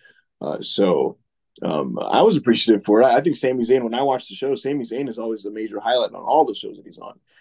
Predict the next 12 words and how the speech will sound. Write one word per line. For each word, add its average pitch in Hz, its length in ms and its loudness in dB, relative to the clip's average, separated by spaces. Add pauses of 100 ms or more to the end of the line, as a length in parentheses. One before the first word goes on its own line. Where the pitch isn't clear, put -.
(240)
And - 160 -10
so, - 420 -8
um, - 260 -10 (600)
uh, - 160 -4
yeah, 127 360 6
him 165 220 2
taking 165 300 0
his 131 120 -2
time 127 280 -2
off 131 280 -2
is, 117 120 -6
has, 117 240 -4